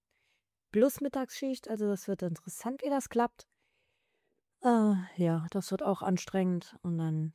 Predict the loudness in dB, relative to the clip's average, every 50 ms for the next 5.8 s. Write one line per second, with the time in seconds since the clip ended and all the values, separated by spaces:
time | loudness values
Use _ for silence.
0 | _ -6 -2 -2 -2 -2 -4 -8 -6 -2 -2 0 0 0 -2 -2 -4 -4 -4 -4
1 | -6 -8 _ _ _ _ _ _ _ _ _ -10 -10 -8 -8 -6 -8 -8 -8 -6
2 | -4 -2 -2 -2 -4 -4 0 2 2 2 2 -2 -2 -2 -2 -4 -4 -4 -10 -10
3 | -4 2 2 2 4 2 0 0 _ -12 -20 _ _ _ _ _ _ -20 -20 -20
4 | -20 -20 -20 -16 -6 0 2 2 2 2 2 2 4 4 4 4 4 4 2 2
5 | 2 0 2 2 2 2 2 0 2 2 4 4 2 0 -2 -6